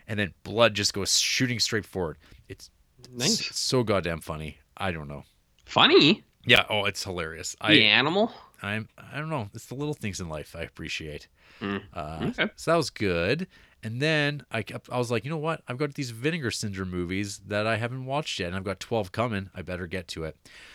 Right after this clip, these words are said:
Speaker 2: Mm-hmm.
Speaker 1: So I watched Sudden Fury, which is a Canadian tax shelter movie, which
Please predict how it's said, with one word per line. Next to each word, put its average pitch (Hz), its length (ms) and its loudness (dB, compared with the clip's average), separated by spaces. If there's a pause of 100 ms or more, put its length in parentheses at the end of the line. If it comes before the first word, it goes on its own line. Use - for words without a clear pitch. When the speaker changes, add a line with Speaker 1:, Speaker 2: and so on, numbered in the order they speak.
Speaker 2:
Mm-hmm. 117 100 0
Speaker 1:
So 131 320 6 (200)
I 107 120 2
watched 90 500 -2
Sudden 104 460 -2
Fury, 90 440 -6 (280)
which 98 240 -4
is 95 320 -2
a 82 580 -6 (220)
Canadian 123 580 -4
tax - 320 -8
shelter 151 340 -2
movie, 156 440 -2 (260)
which - 400 -6